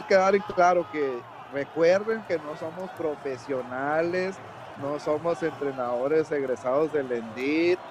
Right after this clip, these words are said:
nosotros no vamos a analizar partidos a fondo, nada más nos gusta esta madre porque tenemos en la pinche sangre el fútbol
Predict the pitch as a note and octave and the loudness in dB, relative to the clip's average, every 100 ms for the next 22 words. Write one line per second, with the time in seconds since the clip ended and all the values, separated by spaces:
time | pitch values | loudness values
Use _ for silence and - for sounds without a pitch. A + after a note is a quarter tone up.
0 | - - - C#3+ C3 D3 E3+ E3+ E3+ F3 | -16 -16 -10 -4 -2 0 2 6 6 4
1 | F3+ F3 D#3+ C#3+ B2 C3 C3+ D#3+ D3+ D#3 | 2 4 2 0 -2 -2 2 2 2 2
2 | D#3+ F3 D#3 C3 - C#3+ E3+ G3 A3+ G#3+ | 2 2 2 -2 0 4 4 4 0 -2
3 | - - - - C3+ D#3 F3 E3+ F3 F#3 | -4 -16 -16 -2 2 4 2 2 2 2
4 | G3 G3+ - - - - C3+ B2+ A#2+ B2+ | 0 -4 -10 -16 -16 -10 -6 -6 -6 0
5 | D3+ E3 - F3+ F3+ F#3 F3+ E3 E3+ F#3 | 2 2 2 0 4 2 4 4 4 2
6 | F#3+ E3 D3 A#2+ A2 A#2 A2+ A#2+ E3 E3 | 0 -2 -2 -6 -4 -4 -4 -4 -4 -2
7 | B2 - C3 C3+ D#3+ D#3+ D#3 D#3+ D#3 D#3+ | -4 -4 -6 -4 -2 0 2 2 2 -2
8 | D#3 D#3 E3+ G3+ | 0 6 6 6